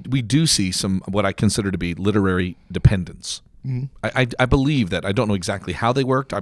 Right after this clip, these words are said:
Speaker 1: I believe in Matthew writing first. I believe that Mark is an edited version of Matthew, which is kind of what has been the longest tradition for that. I believe Mark is, or Luke is gathering these sources and he's bringing them together. Um, and then I think John, who's written at the end,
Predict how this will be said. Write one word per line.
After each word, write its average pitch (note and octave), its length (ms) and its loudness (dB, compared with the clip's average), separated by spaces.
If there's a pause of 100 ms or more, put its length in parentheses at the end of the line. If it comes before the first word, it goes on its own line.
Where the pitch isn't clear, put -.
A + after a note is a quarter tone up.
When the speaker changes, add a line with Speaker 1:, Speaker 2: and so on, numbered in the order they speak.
Speaker 1:
I F#2 100 -4
believe F#2 300 -4
in F2+ 100 -2
Matthew F#2 360 -2
writing F2+ 260 0
first. B2 420 0
I - 60 -8
believe F2 360 -4
that D#2+ 180 -6 (320)
Mark F2+ 340 0
is F2 140 -4
an E2+ 80 -4
edited E2+ 340 -6
version E2+ 300 -6
of D2+ 100 -14
Matthew, G#2 380 -4
which E2+ 180 -8
is - 140 -10
kind F#2 160 -6
of E2+ 80 -10
what F2 180 -8
has F2 140 -4
been F2 180 -6
the D#2 80 -10
longest G2+ 560 -4
tradition G2+ 400 -2
for G2+ 120 -4
that. G2 260 -4 (340)
I G#2+ 80 4
believe G#2+ 240 0
Mark G2 320 2
is, F#2+ 200 -2
or G2 140 0
Luke G#2+ 300 2
is F#2 120 0
gathering G2+ 500 0
these G2+ 160 -2
sources F#2+ 480 -2
and G2+ 40 -2
he's F#2 120 -2
bringing F#2+ 320 -2
them F#2 100 -2
together. F#2+ 420 -6 (720)
Um, F#2 240 0
and A2 160 0
then G2 80 0
I F#2 60 -2
think A#2 200 -4
John, G#2 340 0
who's F2+ 260 -4
written F#2 240 -4
at F2 120 -10
the - 140 -8
end, G2+ 340 -2